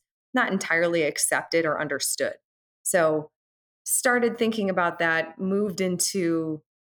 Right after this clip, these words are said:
the world of wellness, really took a huge leap, and it took a lot of support for me to do that. Um, but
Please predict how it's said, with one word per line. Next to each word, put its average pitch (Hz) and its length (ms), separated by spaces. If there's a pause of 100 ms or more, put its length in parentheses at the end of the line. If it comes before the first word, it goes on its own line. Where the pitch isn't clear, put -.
(360)
the 165 100
world 160 380
of 156 120
wellness, 156 680 (120)
really 196 380 (240)
took - 260
a 160 60
huge 160 480
leap, 254 360 (140)
and 175 120
it 170 120
took 165 220
a 156 60
lot 143 260
of 151 120
support 170 500
for 226 100
me 202 160
to 185 140
do 156 200
that. 220 340 (460)
Um, 156 480 (600)
but 160 380